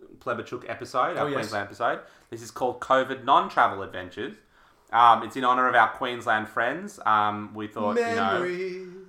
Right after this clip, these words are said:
Speaker 1: we would review our top Queensland experiences. Um, so I have put in no real particular order, um, my top,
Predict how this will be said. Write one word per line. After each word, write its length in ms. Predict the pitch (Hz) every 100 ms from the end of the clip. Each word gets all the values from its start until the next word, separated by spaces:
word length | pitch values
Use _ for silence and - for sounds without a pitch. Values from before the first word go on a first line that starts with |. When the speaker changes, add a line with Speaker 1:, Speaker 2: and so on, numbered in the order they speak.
| 190 143
Speaker 1:
we 200 | 147 147
would 120 | 156
review 440 | 147 156 151 160
our 200 | 156 156
top 280 | - 165 -
Queensland 600 | - 147 147 147 156 151
experiences. 1000 | 151 - - 156 151 151 151 160 180 - _ _ _ _ _ -
Um, 420 | 123 127 120 120 117
so 160 | - 135
I 240 | 156 190
have 300 | 190 160 -
put 360 | - 127 113 -
in 200 | 123 120
no 260 | 151 180
real 280 | 156 127 123
particular 560 | - - 135 131 131 110
order, 480 | 90 92 90 104 - - - - - - -
um, 560 | 113 110 107 110 113 - - _ - - - - -
my 280 | 120 120 120
top, 500 | 117 - 135 - -